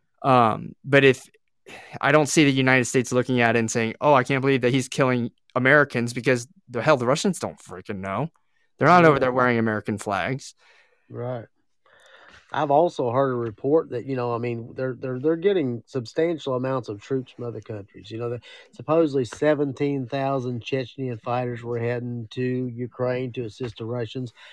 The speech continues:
Speaker 2: Forty thousand that Syria is supposed to be sending, forty thousand mercenaries they're sending. So Russia is definitely getting some assistance here. They're not fighting this war against all of us, the rest, the rest of the world, without any assistance. They've got other
Speaker 1: Yeah.
Speaker 2: countries helping them.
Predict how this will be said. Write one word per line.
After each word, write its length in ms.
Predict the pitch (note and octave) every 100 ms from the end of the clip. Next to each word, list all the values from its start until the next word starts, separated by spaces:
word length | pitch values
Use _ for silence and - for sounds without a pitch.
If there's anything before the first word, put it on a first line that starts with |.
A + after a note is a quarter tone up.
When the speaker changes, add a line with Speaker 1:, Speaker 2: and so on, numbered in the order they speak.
| - _ _
Speaker 2:
Forty 300 | A#2+ C#3 C3
thousand 640 | - C3 C3 C3+ A#2+ B2+
that 120 | B2
Syria 540 | - - C3+ C3+ C3 C3
is 100 | A2+
supposed 400 | B2 B2 C3 B2
to 40 | B2+
be 160 | B2+
sending, 380 | A#2 - C3 B2
forty 280 | - B2 B2+
thousand 400 | B2+ B2 A#2 A#2
mercenaries 680 | A#2 B2+ - B2 B2 B2 A#2
they're 160 | A#2+
sending. 400 | A2 - B2+ B2+
So 120 | B2 C3 - - _
Russia 420 | C#3 F3+ C4 -
is 140 | D3 A2+
definitely 500 | D#3 E3+ - C3 A#2+
getting 320 | A#2 D3 A#2+
some 180 | G#2 G2
assistance 600 | - D3+ C3+ - G2 -
here. 180 | G#2
They're 160 | B2 F#3+
not 180 | A#3 C3+
fighting 300 | D3+ D3+ A#2
this 200 | C3 A2
war 220 | C3 C#3
against 300 | A#2 A2 G#2 -
all 240 | C3+ C3
of 80 | A#2+
us, 220 | C#3 A#2+
the 80 | B2
rest, 240 | C3 A#2
the 80 | -
rest 240 | D3 E3+ -
of 60 |
the 40 | G#2+
world, 400 | D3+ F#3+ C#3 A2+ _ _
without 240 | C3+ B2+
any 180 | D3 B2+
assistance. 580 | G#2 - D#3+ C#3 G2 G2
They've 160 | F#3 A3
got 160 | F#3+
other 160 | D3+ C3
Speaker 1:
Yeah. 120 | F#2+
Speaker 2:
countries 380 | D#3 D3 G#2+ G2+
helping 260 | B2 A#2+ A2+
them. 260 | A#2+ G2